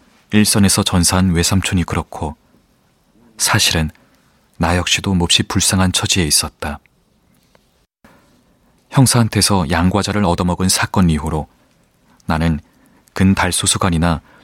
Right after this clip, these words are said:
줄곧 울 안에만 틀어박혀 근신하면서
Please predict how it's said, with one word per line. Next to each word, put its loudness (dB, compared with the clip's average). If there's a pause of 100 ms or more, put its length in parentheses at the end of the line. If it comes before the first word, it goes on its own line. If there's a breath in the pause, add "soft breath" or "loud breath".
줄곧 0 (260)
울 2
안에만 -2
틀어박혀 -2
근신하면서 0